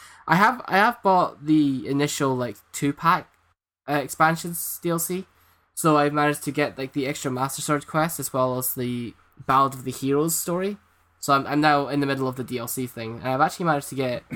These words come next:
<clears throat> most of them. I've just got one main quest left, which is the main story expansion.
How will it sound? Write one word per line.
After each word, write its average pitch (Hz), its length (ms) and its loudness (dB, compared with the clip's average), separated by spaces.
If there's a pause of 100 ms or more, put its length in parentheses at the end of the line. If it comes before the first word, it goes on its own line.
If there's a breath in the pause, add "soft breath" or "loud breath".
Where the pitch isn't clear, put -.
(140)
<clears throat> - 280 -20
most 165 380 2
of 147 140 -2
them. 143 200 2
I've 143 160 -2
just 151 160 -8
got 127 140 -2
one 147 260 0
main 139 180 -2
quest 131 360 -4
left, 127 400 -8 (140)
which - 180 -10
is 123 100 -10
the 120 140 -8
main 123 160 -6
story 127 300 -4
expansion. 120 580 -10